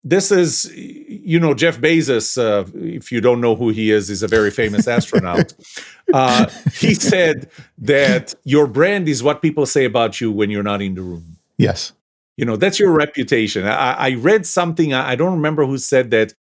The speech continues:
Speaker 1: your reputation enters the room before you do. <laughs> So, uh, this is made of three components.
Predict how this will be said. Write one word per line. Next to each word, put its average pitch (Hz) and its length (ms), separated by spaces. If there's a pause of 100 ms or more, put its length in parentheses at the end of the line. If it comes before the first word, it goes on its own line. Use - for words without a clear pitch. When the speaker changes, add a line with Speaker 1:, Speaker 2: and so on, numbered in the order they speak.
Speaker 1:
your 135 120
reputation 156 840
enters 147 460
the 117 80
room 123 220
before 113 320
you 107 200
do. - 200 (640)
<laughs> - 580 (300)
So, 165 360
uh, 147 500 (420)
this 170 380
is 233 160
made 233 180
of 190 140
three 196 400
components. 165 720